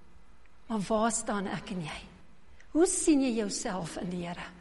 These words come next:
Sestig persent? Sewentig? Perhaps negentig? Of kan ons soos die Engels sprekende studente oortuig wees van God se vermoë en sê honderd persent?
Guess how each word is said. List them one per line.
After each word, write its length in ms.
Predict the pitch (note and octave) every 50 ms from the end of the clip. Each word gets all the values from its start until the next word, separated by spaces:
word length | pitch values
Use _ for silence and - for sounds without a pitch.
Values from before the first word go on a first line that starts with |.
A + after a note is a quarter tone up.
| - - - - - - - - -
Sestig 460 | - - D4 C4 A3 - - C#4 - -
persent? 380 | - B3+ - - C#4 C#4+ D4 D#4 - - - - - - - - - -
Sewentig? 680 | - - - C4+ A#3+ G#3+ A#3+ A3+ G#3+ - C4+ C4 C4+ - - - - - - - - - - - - - - - - - - - - -
Perhaps 480 | B3 A3+ G#3+ G#3+ A3 A#3+ - - - - B3
negentig? 600 | A#3+ B3 C4+ B3 - C#4+ C#4 B3+ - C#4+ D4 - - - - - - - - - - - - - - - - - - - -
Of 140 | - - -
kan 180 | - G#4 G#4 G4+
ons 120 | G4+ - -
soos 120 | D#4+ C#4 -
die 120 | D4+ D#4+ D#4+ D#4
Engels 280 | D4 C#4+ C#4 C4+ -
sprekende 500 | - - C#4+ C4+ C4+ C4 C4+ B3+ A#3 A#3 A3
studente 760 | - - B3+ G3 F#3 G#3+ G#3+ A#3+ B3+ B3+ A3+ G#3 - F#3 D#3+ - - - - - - - - - - - - - - -
oortuig 640 | - B3 A#3 B3 - - D#4+ D#4 D4+ D4+ - - - B3
wees 240 | A#3 G3+ F#3 - -
van 120 | A#3+ G#3+ -
God 280 | - C#4+ C#4 C4+ -
se 80 | - C4
vermoë 460 | - - C4+ A3+ G#3+ G3 F#3 F3+ F3 F3 F3 - - - - - - - - - - - - - B3
en 80 | F#3+ F#3
sê 140 | - A#3 G#3
honderd 360 | F#3 F3+ F3+ F3+ F3 F3 F3 -
persent? 580 | - - - - D3+ D#3 B2 - - - -